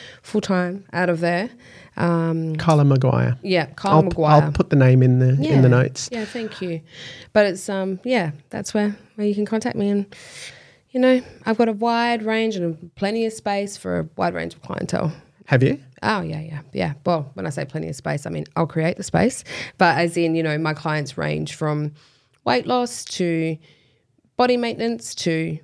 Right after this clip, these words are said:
Speaker 1: wanting to fall pregnant to boxing. You know, I have quite a few boxing clients, you know,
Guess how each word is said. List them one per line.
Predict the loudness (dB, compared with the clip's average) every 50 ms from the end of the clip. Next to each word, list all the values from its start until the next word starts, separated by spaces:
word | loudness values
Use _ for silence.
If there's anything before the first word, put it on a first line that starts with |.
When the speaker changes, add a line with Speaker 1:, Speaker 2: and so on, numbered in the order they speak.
| _ _
Speaker 1:
wanting | 0 0 0 0 0
to | -4
fall | -6 -6 -6 -6
pregnant | -4 -2 -2 -2 0 0 0 0 0 0 -2 -2 -6 -10 -10
to | -4 -2 -2 0 -2 -2 -6 -8 _ _ _
boxing. | 2 2 2 2 0 -8 -4 -2 0 0 2 0 0
You | 0
know, | 0 0
I |
have | -2 -2 -4 -6 -8 -8
quite | -4 -2 -2 -2
a | -2
few | -4 -4 -4 -4 -4
boxing | -4 -4 -6 -6 -4 -2 -2 -2
clients, | 0 0 0 0 0 -4 -6 -10 -8 -6
you |
know, | -6 -4 -4 -6